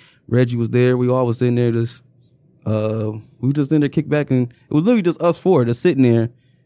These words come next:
uh, with chicken and stuff. We just cooking, whatever. And I'm passing my camera on, like, Touch, like, "Oh yeah, I can use you.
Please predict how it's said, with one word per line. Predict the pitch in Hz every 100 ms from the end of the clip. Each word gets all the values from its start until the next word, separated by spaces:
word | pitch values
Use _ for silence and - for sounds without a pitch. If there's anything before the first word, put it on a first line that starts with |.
| _ _ - _
uh, | 120 117
with | 120 - _ _ _
chicken | - 170 120
and | 107
stuff. | 120 104
We | 127
just | 113 -
cooking, | 135 127 123
whatever. | 117 120 117 113 113 _ _ _ _ _ _ _ _ _
And | 107 107
I'm | 104 117
passing | 113 131 120 123
my |
camera | 120 139 127 123
on, | 120
like, | 117 107
Touch, | 120 107
like, | 104
"Oh | 113
yeah, | 113 139 156 120
I |
can | 131 123
use | 143 190 139
you. | 185 196